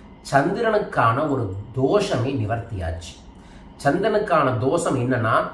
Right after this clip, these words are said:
கரைஞ்சு போயிடணும் அப்படின்னு ஒரு தோஷம் விநாயகரால கிடைச்சது. அதனால அந்த தோஷத்தை சந்திரனே போக்கிய நாளாக சொல்லக்கூடியதுதான்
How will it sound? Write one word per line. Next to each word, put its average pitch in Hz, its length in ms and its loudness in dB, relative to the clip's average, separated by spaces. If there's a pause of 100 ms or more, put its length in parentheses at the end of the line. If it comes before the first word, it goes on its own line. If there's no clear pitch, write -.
(120)
கரைஞ்சு 175 640 2
போயிடணும் 120 600 0
அப்படின்னு 117 460 -2
ஒரு 113 200 -2
தோஷம் 139 460 -2
விநாயகரால 147 640 4
கிடைச்சது. 92 580 -8 (380)
அதனால 147 640 6
அந்த 127 220 -2
தோஷத்தை 165 800 0 (100)
சந்திரனே 175 720 2
போக்கிய 180 460 0
நாளாக 143 440 6
சொல்லக்கூடியதுதான் 120 960 -2